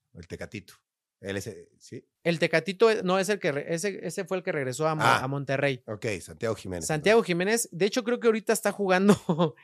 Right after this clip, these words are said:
Speaker 2: creo, o, o a lo mejor falta por ahí unos minutos de
Speaker 1: Ujú.
Speaker 2: que juegue la Champions League.
Speaker 1: Ah, bien.
Speaker 2: Este, pero sí, el buen, el buen Chaquito.
Speaker 1: Ok. Oye, ¿y tú crees,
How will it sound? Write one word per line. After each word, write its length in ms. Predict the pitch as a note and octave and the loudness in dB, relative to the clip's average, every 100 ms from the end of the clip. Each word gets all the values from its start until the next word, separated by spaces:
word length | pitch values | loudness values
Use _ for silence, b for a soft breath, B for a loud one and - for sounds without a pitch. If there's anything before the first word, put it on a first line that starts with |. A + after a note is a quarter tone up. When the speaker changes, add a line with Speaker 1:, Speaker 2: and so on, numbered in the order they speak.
| B - | B 0
Speaker 2:
creo, 280 | F3 G3+ | 4 6
o, 260 | F3 D#3+ D#3 | 6 4 0
o 300 | D#3 E3 D#3 | -2 -2 -2
a 60 | D#3 | -2
lo 100 | D#3 | -2
mejor 260 | D3 F#3+ | -2 0
falta 560 | G3 F#3+ F#3+ D#3+ B2 - _ _ | 2 2 4 2 2 -8 _ _
por 140 | - D3+ | -4 0
ahí 100 | F3+ | 0
unos 180 | F3+ | 0
minutos 420 | D3+ D3 D#3+ G#3 F3+ | 0 -2 -2 -2 -2
de 80 | |
Speaker 1:
Ujú. 80 | C3 | -4
Speaker 2:
que 80 | B2+ | -4
juegue 220 | D#3 D#3 | -2 2
la 120 | D3+ | 0
Champions 400 | A#2+ C#3+ C#3+ C#3+ | -2 -6 -6 -8
League. 180 | C3+ F#3+ | -6 -6
Speaker 1:
Ah, 240 | F#2 F#2+ F2 | -4 -4 -6
bien. 340 | F#2 F#2 D#2 _ _ | -6 -6 -8 _ _
Speaker 2:
Este, 640 | - B2 - - B2 A#2 A#2 A#2 A2 _ _ _ _ | -16 -14 -12 -10 -8 -6 -6 -10 -14 _ _ _ _
pero 160 | - C3 | -6 -6
sí, 120 | A#2+ | -4
el 100 | D3 | -4
buen, 280 | C#3+ D3 D3 | -2 -4 -6
el 80 | C3+ | -6
buen 140 | C3 D3 | -6 -6
Chaquito. 440 | D3 C#3 A#2+ G#2 _ - | -8 -10 -10 -12 _ -12
Speaker 1:
Ok. 200 | G#2 - F2 D2+ _ B B B | -10 -6 -8 -10 _ B B B
Oye, 220 | - A2+ G#2+ | -4 -4 -4
¿y 200 | A2+ G#2+ | -8 -8
tú 280 | G2+ D3 - _ _ - | -6 -8 -8 _ _ -8
crees, 680 | C#3+ C3 C#3 - - - | -4 -2 -2 -4 -10 -14